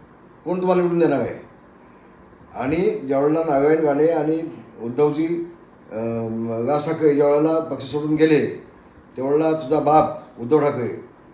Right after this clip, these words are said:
हा मला त्यांच्या गाडीमध्ये पुढच्या सीटवर बसवल्याशिवाय,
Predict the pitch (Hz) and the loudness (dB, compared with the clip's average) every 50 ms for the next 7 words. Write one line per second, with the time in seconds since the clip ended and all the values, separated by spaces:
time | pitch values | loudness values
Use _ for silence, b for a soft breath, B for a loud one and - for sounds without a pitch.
0 | - - - - - - - 117 135 151 165 165 147 151 143 147 151 156 156 165 | -20 -20 -20 -20 -20 -14 -6 -2 0 2 2 2 2 0 0 0 0 0 0 0
1 | 156 - 143 135 131 131 123 156 156 143 135 139 139 147 143 143 139 139 151 160 | -2 -4 -4 -4 -4 -2 -2 -2 -2 -2 -2 -2 -2 -4 -4 -6 -4 -4 -4 -4
2 | 160 156 143 131 120 - 160 156 143 - 151 135 120 147 143 131 120 117 135 135 | -4 -4 -8 -10 -10 -4 -4 -4 -4 -4 -8 -6 -4 -4 -4 -4 -4 -8 -8 -6
3 | 135 127 120 - 135 135 147 160 170 185 - | -6 -6 -6 -6 -2 0 2 4 4 2 0